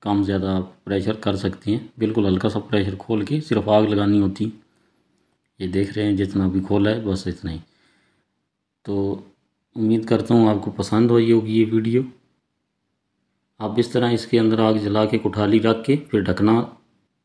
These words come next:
ढक दो, तो इसका प्रेशर जो है वो अंदर ही रहता है और जल्दी माल गल जाता है। उम्मीद करता हूँ आपको इंशाल्लाह वीडियो पसंद आई होगी। तो इंशाल्लाह मैं ऐसी बहुत सी मालूमात आपको देता रहूँगा। आप मेरे चैनल को सब्सक्राइब ज़रूर कर दें।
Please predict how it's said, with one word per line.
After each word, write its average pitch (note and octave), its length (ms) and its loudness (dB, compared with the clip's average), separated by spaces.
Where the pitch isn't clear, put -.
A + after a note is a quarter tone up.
ढक G2+ 240 -4
दो, B2 200 -2
तो G#2 80 -2
इसका G2+ 260 -2
प्रेशर G2+ 420 -2
जो G2+ 140 0
है A2 60 2
वो G#2+ 100 0
अंदर G#2 240 2
ही G#2 60 2
रहता G#2 260 -2
है G#2 60 0
और F#2+ 60 -4
जल्दी G2 280 2
माल G2+ 280 0
गल F2 180 -4
जाता E2 300 -10
है। F2 100 -16
उम्मीद A2 240 -2
करता A2 280 -2
हूँ A2 180 4
आपको G2+ 220 -2
इंशाल्लाह F#2+ 380 0
वीडियो A2 260 2
पसंद G#2+ 340 0
आई A2 160 2
होगी। A2+ 300 2
तो G2 480 -2
इंशाल्लाह G#2+ 400 2
मैं G#2+ 180 2
ऐसी G#2 560 -2
बहुत F#2+ 260 0
सी B2 100 0
मालूमात G#2 500 2
आपको G2 260 0
देता G2 300 2
रहूँगा। G#2 400 2
आप - 340 -8
मेरे G2+ 180 -4
चैनल G2 340 0
को G#2 160 -6
सब्सक्राइब F#2+ 520 -4
ज़रूर G2 280 -2
कर G2 180 -2
दें। A2+ 160 -4